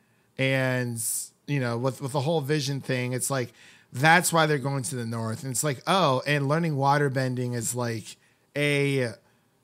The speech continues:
it's, it's kind of just, like, an afterthought. Because when they go, like, again, <laughs> they're in the original series, they go to the North Pole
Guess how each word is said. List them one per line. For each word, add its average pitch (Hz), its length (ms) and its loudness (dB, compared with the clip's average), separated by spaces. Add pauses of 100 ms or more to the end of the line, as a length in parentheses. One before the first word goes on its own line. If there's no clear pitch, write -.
(220)
it's, 151 220 0
it's - 220 -2
kind 175 200 -4
of 160 120 -4
just, 147 180 -4
like, 139 140 -2
an 139 180 -6
afterthought. 113 840 -6 (520)
Because 160 460 2
when 165 140 0
they 160 180 2
go, 156 420 -4
like, 151 260 -2 (280)
again, 123 540 -2
<laughs> - 20 -12
they're 214 100 6
in 226 240 4
the 185 180 6
original 175 540 4
series, 147 560 0 (440)
they 170 120 2
go 185 320 8
to 214 140 -2
the 208 100 -2
North 175 340 0
Pole 120 560 -4